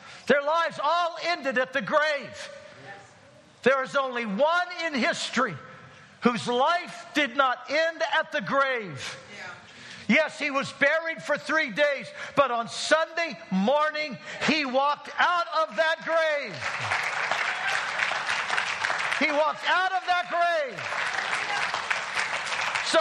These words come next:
Speaker 1: that he could say to you and I, "Because I live, ye live also." Therefore, being buried with him by baptism into death,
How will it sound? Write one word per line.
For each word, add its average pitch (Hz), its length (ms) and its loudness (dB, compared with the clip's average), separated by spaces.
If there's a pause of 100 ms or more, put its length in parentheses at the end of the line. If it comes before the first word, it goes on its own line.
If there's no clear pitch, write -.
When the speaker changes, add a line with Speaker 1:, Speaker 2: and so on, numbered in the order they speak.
(140)
Speaker 1:
that 285 140 0
he 339 240 0
could 285 200 0
say 339 460 2
to 320 80 -2
you 320 240 2
and 311 100 0
I, 302 300 2
"Because 294 420 2
I 359 280 2
live, 339 640 -2
ye 349 180 4
live 311 280 2
also." 240 580 0 (300)
Therefore, 330 600 2 (220)
being 269 240 2
buried 330 400 4
with 285 140 -4
him 254 180 0
by 247 200 4
baptism 311 680 0
into 285 180 2
death, 247 300 0